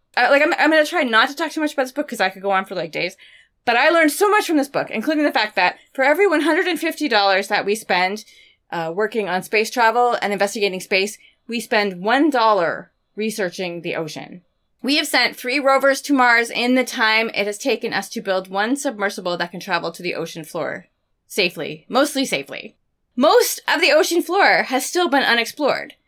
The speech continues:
Like, we know a lot about what's at the top, but about ninety percent of the dark, deep ocean floor has not been explored. And there are several levels to the ocean.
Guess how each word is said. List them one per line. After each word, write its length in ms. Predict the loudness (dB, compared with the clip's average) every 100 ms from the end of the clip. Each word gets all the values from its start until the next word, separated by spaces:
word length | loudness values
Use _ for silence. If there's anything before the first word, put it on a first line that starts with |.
| _ -16 -2
Like, 320 | 0 0 -4 -12
we 180 | -2 2
know 220 | 6 6
a 20 |
lot 180 | 6 4
about 220 | 4 2
what's 220 | 2 0 -2
at 140 | -2
the 80 | -4
top, 480 | -2 2 4 2 -4 -20 _ _ _ 0
but 320 | 2 2 2
about 220 | 0 2
ninety 260 | 2 2 0
percent 400 | -2 0 0 -2
of 100 | -6
the 240 | -4 -4 -8 _ 2
dark, 300 | 2 2 -2
deep 380 | -4 -2 -2 -8 _ _ -2
ocean 300 | -2 -2 -4
floor 220 | 0 0
has 240 | 0 -4
not 360 | 0 0 0 0
been 400 | 0 0 -2 -4
explored. 720 | -6 -6 -6 -4 -4 -4 -12 _ _ _ _
And 100 | -2
there 160 | 4 4
are 60 | 4
several 340 | 2 2 2
levels 460 | 2 4 2 2 -2
to 120 | -4
the 140 | 0
ocean. 520 | 0 0 -4 -8 -12